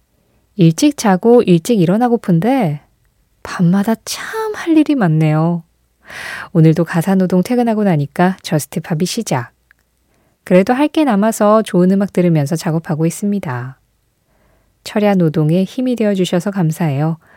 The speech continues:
저도 좋은 음악 신청하려고요. 유투의 프라이드 하셨어요. 아니, 이거 태연님하고 저만 느끼는 걸까요?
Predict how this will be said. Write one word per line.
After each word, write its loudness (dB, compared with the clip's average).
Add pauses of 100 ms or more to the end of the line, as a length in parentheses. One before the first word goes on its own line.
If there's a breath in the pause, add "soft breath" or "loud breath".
(180 soft breath)
저도 -2
좋은 4
음악 4
신청하려고요. -2 (880)
유투의 -2 (260)
프라이드 -4 (220)
하셨어요. -2 (2250 loud breath)
아니, 0 (840)
이거 2
태연님하고 0
저만 -2
느끼는 -2
걸까요? -6